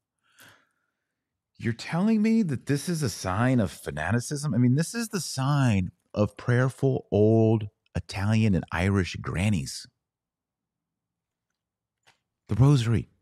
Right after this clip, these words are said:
It is a means by telling the beads, counting the prayers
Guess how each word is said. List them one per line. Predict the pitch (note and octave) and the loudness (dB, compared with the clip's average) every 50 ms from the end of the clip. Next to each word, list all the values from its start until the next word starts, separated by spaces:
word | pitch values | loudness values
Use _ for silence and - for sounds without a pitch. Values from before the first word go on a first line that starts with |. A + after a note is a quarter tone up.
| _ - - - _ _ _ _ _ _ _ _ _ _ _ _ _ _ - | _ -16 -16 -16 _ _ _ _ _ _ _ _ _ _ _ _ _ _ 4
It | A2 A2+ | 6 8
is | A2+ A2+ A#2 A2 G2+ - - - | 8 8 6 6 4 0 0 2
a | G2+ G#2 G#2 | 4 4 6
means | G#2+ A2 B2+ C#3 D3 C#3+ C3 A#2 A2+ A2 G2 | 6 6 6 4 4 4 4 4 4 4 2
by | F2 E2+ F#2+ F#2+ F#2+ F#2+ G2 G2+ G2 F2+ E2+ - - _ | 2 2 4 4 4 4 4 4 4 2 0 -2 -6 _
telling | - - A2 A#2+ B2+ B2 A#2+ A#2 | -2 0 2 4 4 4 4 4
the | A2+ G2 | 4 4
beads, | F2+ A2+ A2+ G#2+ F#2 - - | 4 4 4 4 2 2 -2
counting | - - - G2+ A2+ A#2 A2+ - A#2 A2 A2 G2+ | -8 -6 -2 2 2 2 2 2 2 2 4 2
the | F#2+ | 2
prayers | - - - G2 G2+ F#2+ E2 D2+ C#2+ D#2 E2 - - | 0 -2 0 2 4 4 4 2 2 0 -4 -6 -12